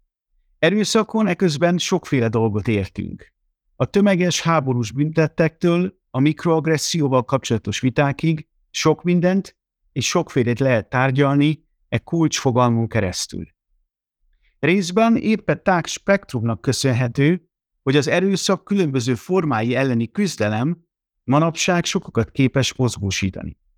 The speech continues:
Miközben az erőszak problémájával való foglalkozás központi szerepet játszik kultúránkban,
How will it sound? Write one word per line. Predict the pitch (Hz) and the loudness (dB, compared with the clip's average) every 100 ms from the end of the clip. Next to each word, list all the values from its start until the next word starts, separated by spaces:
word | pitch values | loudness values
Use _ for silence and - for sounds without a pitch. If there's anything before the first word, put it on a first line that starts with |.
| _ _ _ _ _ - | _ _ _ _ _ -2
Miközben | 156 190 156 175 | 0 2 0 0
az | 170 196 | 0 2
erőszak | 233 208 - 143 - | 2 0 -2 -4 -2
problémájával | 170 160 143 131 127 127 | 0 2 2 2 2 0
való | 120 120 117 | 2 0 0
foglalkozás | 175 151 117 107 120 107 104 - - _ _ _ _ | -2 0 0 0 -2 0 -2 -4 -10 _ _ _ _
központi | - 185 - 127 110 | 0 0 2 -2 0
szerepet | 110 127 113 107 113 | -2 0 0 0 0
játszik | 104 - 117 | -2 -4 -4
kultúránkban, | - 123 - 143 147 147 156 180 208 | -2 -2 0 0 2 2 2 0 -2